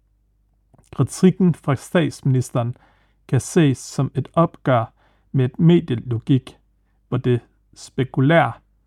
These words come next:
og det amerikanske ofte vinder over det nære og europæiske. Men den rejser samtidig en udfordring til medierne. Hvordan sikrer man både nærhed, relevans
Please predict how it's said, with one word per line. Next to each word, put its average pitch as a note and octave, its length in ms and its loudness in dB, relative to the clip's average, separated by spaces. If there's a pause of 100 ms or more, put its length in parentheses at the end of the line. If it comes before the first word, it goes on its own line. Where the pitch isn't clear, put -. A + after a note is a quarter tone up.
(240)
og C3 120 -8
det C3 60 -4
amerikanske B2 760 -4 (180)
ofte C#3 440 -2 (300)
vinder A2 320 -2 (380)
over B2 180 -2
det A#2+ 120 -4
nære B2+ 380 2 (200)
og B2+ 300 -4 (120)
europæiske. B2+ 720 -4 (800)
Men C#3 120 -8
den C#3 180 2
rejser - 380 2
samtidig D3+ 760 2
en C#3+ 100 -2
udfordring C#3 680 0
til - 180 0
medierne. C3 520 2 (840)
Hvordan D#3+ 440 2 (220)
sikrer D#3+ 400 0
man B2 320 0 (200)
både C#3+ 420 2
nærhed, C#3 580 0 (500)
relevans A#2+ 680 -2